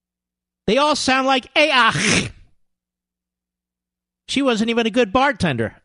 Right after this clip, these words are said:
I suspect. I suspect. Or Tlaib.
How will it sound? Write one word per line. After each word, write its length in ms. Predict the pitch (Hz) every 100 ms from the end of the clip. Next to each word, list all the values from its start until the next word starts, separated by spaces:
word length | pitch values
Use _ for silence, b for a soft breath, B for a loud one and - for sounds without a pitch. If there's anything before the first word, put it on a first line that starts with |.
| _
I 80 | 147
suspect. 640 | 123 131 - 147 107 _ _ _ _ _ _ _ _ _ _ _ _ _ 170
I 100 | 170
suspect. 640 | - 160 - 190 - - _ _ _ _ -
Or 100 | 226
Tlaib. 760 | - 269 285 339 381 294 165